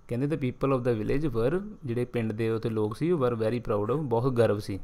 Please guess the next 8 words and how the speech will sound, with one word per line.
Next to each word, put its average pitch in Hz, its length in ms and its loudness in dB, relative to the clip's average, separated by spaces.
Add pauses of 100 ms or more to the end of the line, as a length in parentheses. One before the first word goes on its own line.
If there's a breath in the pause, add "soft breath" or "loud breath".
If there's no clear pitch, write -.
(120)
ਪ੍ਰਾਊਡ 117 320 0
ਮਤਲਬ 143 480 -2
ਗਰਵ 110 220 4
ਹੋਣਾ, 110 200 0 (680 soft breath)
ਠੀਕ 117 120 -2
ਹੈ, 160 60 6
ਮਾਣ 110 320 2
ਹੋਣਾ, 107 200 0